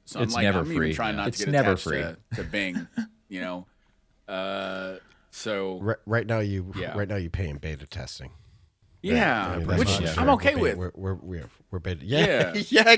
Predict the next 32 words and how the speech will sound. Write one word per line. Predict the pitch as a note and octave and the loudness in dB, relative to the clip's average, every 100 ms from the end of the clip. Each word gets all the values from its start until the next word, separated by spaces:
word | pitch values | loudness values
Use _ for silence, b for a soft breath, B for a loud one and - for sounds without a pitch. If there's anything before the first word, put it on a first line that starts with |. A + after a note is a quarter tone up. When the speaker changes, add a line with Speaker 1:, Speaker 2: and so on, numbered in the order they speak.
| - | 8
Speaker 3:
yeah, | G#3+ A#3+ G3+ | 6 6 6
I'm | E3+ E3+ | 2 -2
okay | E3 F3 E3+ | -8 -4 0
with | E3+ | 0
that. | E3+ E3 F#3 - B B | 0 -2 -2 -6 B B
That's | D#3+ F#3+ | 0 2
a | D#3 | 2
great | C#3 C#3+ F3 F3 | 0 0 0 2
price. | - C#3+ B2 | 4 4 4
Speaker 1:
I'm | |
all | G#3+ | 4
Speaker 3:
Are | |
Speaker 1:
right. | F3+ G3 | 6 4
Speaker 3:
you | F3+ | 4
kidding | D#3 F#3 | -2 0
me? | G3 | 0
I | E3+ | 0
get | E3+ E3 | 0 -2
a | D3+ | -2
ton | - E3+ E3 | 0 2 2
out | F#3+ E3+ | 2 0
of | A#2+ | -2
it, | A2 | -2
too. | |
Speaker 1:
Absolutely. | D#3 G3+ F#3 C#3 D#3 D3 F3+ A3 D3+ C3 G#2 G2 - _ _ - | 0 0 0 -6 -10 -6 -4 -4 -2 -2 -2 -6 -14 _ _ -10
Yeah, | C3+ A#3 F4 G3+ A#2+ G#2 | 0 2 4 2 0 -4
really, | B2+ D#3+ D4+ B3+ | 2 6 8 8
I | D3+ | 6
do. | D#3+ C#4 F#3 | 4 2 2
And | - D#3 | 2 0
just | F3+ C4 | -2 -2
the, | D#4 C4+ | -2 -2